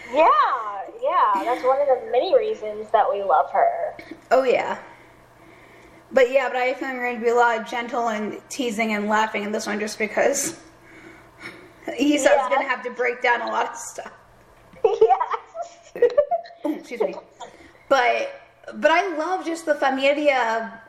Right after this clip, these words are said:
Speaker 2: aspect of it and just the fact that, you know,
Speaker 1: Me
Speaker 2: they're
Speaker 1: too.
Speaker 2: doing this for him and, you know, it's just, it's
Speaker 1: Yes.
Speaker 2: gonna be awesome.
Speaker 1: It is.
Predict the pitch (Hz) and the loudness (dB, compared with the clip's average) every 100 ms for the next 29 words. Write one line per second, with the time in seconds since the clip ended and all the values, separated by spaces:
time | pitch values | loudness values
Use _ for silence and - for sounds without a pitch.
0 | - 233 233 - 233 240 226 233 226 226 | 0 0 0 -6 -6 -4 -4 -4 -4 -6
1 | 220 - 233 - 226 233 - 208 208 - | -8 -8 -8 -2 -2 -2 -4 -2 -2 -4
2 | - - - - - - - - 262 269 | -10 -18 -20 -20 -20 -20 -20 -4 0 2
3 | 285 277 254 262 262 247 240 - 254 240 | 2 4 6 8 6 4 -2 -8 -10 -8
4 | 254 226 226 214 208 208 - _ _ - | -6 -6 -6 -8 -8 -10 -14 _ _ -20
5 | - - - - - - - 233 226 214 | -20 -20 -20 -20 -18 -16 -8 -4 0 0
6 | 202 202 233 - 226 - 240 233 247 262 | -2 -4 -2 -2 -2 0 2 2 4 6
7 | 262 240 247 233 214 - 220 220 214 196 | 6 4 0 -6 -6 -2 -2 -2 -6 -8
8 | 202 208 - _ _ 254 247 - 247 508 | -8 -12 -16 _ _ 4 4 4 6 6
9 | 220 208 208 | 4 -6 -12